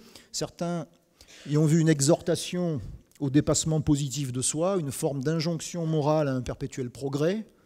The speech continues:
quelque chose comme un message que vous entendriez aujourd'hui dans la bouche des coachs et autres, euh, qui vous disent : « Oui, il faut se dépasser, et cetera, constamment, constamment. »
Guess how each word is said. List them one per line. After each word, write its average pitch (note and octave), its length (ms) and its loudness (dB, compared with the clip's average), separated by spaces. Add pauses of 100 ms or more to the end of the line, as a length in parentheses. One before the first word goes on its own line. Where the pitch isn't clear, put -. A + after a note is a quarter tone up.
(720)
quelque B2 240 -8
chose D3 200 -4
comme C3 200 -4
un B2+ 60 -2
message C#3 380 -2
que C3+ 80 -10
vous B2 160 -8
entendriez B2+ 440 -6
aujourd'hui B2+ 500 -4
dans B2 100 -2
la A#2 120 -4
bouche B2+ 360 -8
des A#2 120 -6
coachs C#3 380 -6
et A#2+ 60 -8
autres, B2 360 -10
euh, A2+ 40 -12
qui A2 80 -16
vous A2+ 60 -10
disent : « A#2 180 -12
Oui, A3+ 80 -8
il G#3 40 -12
faut C#3+ 100 -12
se A2+ 100 -6
dépasser, B2 420 -4
et B2 220 -10
cetera, A2 300 -18
constamment, A#2+ 460 -14
constamment. » C#3 420 -14